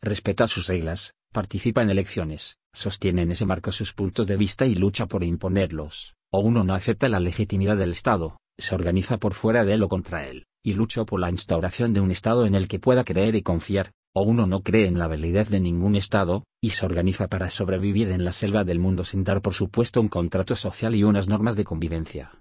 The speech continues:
Yo sinceramente no creo que la sociedad colombiana pueda sobrevivir en su diversidad y su complejidad, con expectativas de una vida digna, en el ámbito del Estado actual, con sus supuestos mezquinos,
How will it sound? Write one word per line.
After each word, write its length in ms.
Yo 180
sinceramente 680
no 160
creo 180
que 140
la 100
sociedad 440
colombiana 520
pueda 300
sobrevivir 580
en 100
su 140
diversidad 480
y 60
su 160
complejidad, 680
con 180
expectativas 640
de 120
una 140
vida 260
digna, 420
en 160
el 140
ámbito 340
del 200
Estado 360
actual, 480
con 160
sus 180
supuestos 540
mezquinos, 720